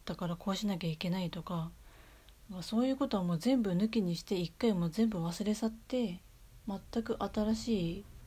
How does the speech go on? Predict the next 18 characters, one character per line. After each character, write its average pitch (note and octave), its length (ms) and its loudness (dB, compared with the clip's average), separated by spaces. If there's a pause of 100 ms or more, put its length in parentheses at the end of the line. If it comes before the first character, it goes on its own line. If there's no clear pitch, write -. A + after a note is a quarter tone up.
(140)
違 G#3+ 100 0 (100)
う G#3+ 60 -2
角 A3+ 320 0
度 G3+ 180 -2
で A#3+ 160 0
考 A3+ 200 -4 (220)
え G3+ 220 0
て A#3+ 360 -2 (1400)
や F#3 120 -4
り F3 100 -4
方 F3 360 -4
を E3+ 180 -4 (2250)
や F#3 80 -4
っ E3 40 -10
て - 180 -4
み E3 140 2
る D#3 80 -4
っ - 560 -18